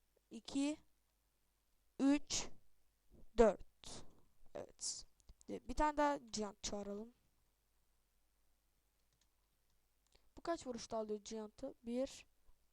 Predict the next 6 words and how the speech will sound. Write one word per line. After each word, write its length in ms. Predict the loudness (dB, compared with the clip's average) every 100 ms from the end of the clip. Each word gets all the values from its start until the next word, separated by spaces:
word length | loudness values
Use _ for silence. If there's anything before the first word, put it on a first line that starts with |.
| _ _ _ _ _
iki, 440 | -16 -8 0 0 -2 -10 _ _ _ _ _ -20 -20 -4
üç, 480 | 6 6 6 2 -8 -10 -18 -20 _ _ _ _ -20 -20 -20 0
dört, 600 | 2 2 0 -6 -18 -20 -20 _ _ _ _ _ _ -16
beş, 720 | -2 2 2 0 -2 -8 -10 -18 _ _ -20 _ _ _ _ _ _ _ -2
altı, 600 | -2 -2 4 6 6 2 -8 -20 _ _ -20 -20 -20 -20 -20 -20 -20 -20 -14
yedi, 600 | -2 2 2 6 6